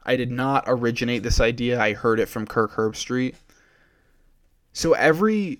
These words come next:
<sighs> I don't even wanna preface this with this story because then you'll exact-, you'll know exactly where I'm going.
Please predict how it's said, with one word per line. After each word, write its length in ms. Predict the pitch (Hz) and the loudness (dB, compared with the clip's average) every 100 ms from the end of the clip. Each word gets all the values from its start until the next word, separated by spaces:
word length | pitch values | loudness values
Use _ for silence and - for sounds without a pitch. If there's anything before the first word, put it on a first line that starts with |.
| _ | _
<sighs> 60 | - | -14
I 340 | - - 123 | -12 -8 -6
don't 180 | 135 151 | -6 -6
even 180 | 160 180 | -6 -4
wanna 180 | 165 | -4
preface 560 | 98 - 107 104 98 - | -4 -6 -6 -4 -6 -6
this 200 | 98 - | -6 -6
with 140 | 104 | -8
this 160 | - 104 | -8 -8
story 360 | - - 104 104 | -8 -6 -4 -4
because 260 | 110 110 | -4 -6
then 260 | 110 104 107 | -6 -8 -6
you'll 200 | 110 104 | -6 -6
exact-, 400 | 98 95 101 - | -6 -6 -6 -6
you'll 160 | 123 113 | -6 -4
know 140 | 110 | -8
exactly 360 | 104 113 107 120 | -4 -6 -4 -4
where 140 | 120 | -4
I'm 100 | 110 | -6
going. 440 | 104 95 107 117 | -8 -8 -8 -10